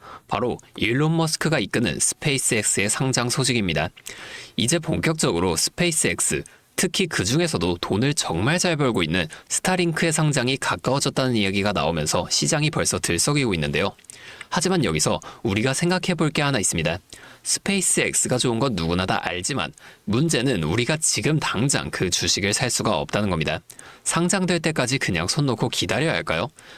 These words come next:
아니면 상장하자마자 남들 다 달려들 때 비싸게 사야 할까요? 사실 방법은 따로 있습니다. 우리가 진짜 주목해야 할 것은 스페이스X가 상장하기 전에 그 기운을 받아서 미리 크게 오를 종목을 찾는 건데요.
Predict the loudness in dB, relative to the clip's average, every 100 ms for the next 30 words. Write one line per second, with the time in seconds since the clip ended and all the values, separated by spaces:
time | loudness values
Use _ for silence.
0 | -8 -4 -2 -2 -4 -10 -6 0 2 2
1 | 2 2 2 2 2 0 0 0 0 0
2 | 0 0 0 2 2 0 -2 -2 -2 0
3 | 0 0 0 0 0 0 0 -2 -4 -14
4 | -20 -20 -12 -4 0 2 2 0 0 -2
5 | 0 0 0 0 0 0 0 0 -2 -6
6 | -18 -20 -18 -18 -16 -4 0 2 0 0
7 | 0 0 0 0 0 0 0 0 0 0
8 | 0 -2 -2 -4 -8 -8 -4 -2 0 0
9 | 2 2 2 0 0 0 2 2 2 0
10 | 0 0 0 -4 -18 -4 0 0 2 2
11 | 2 2 2 0 0 -4 -8 -2 0 2
12 | 2 0 0 2 2 2 2 0 -2 0
13 | 0 2 2 0 0 0 0 0 0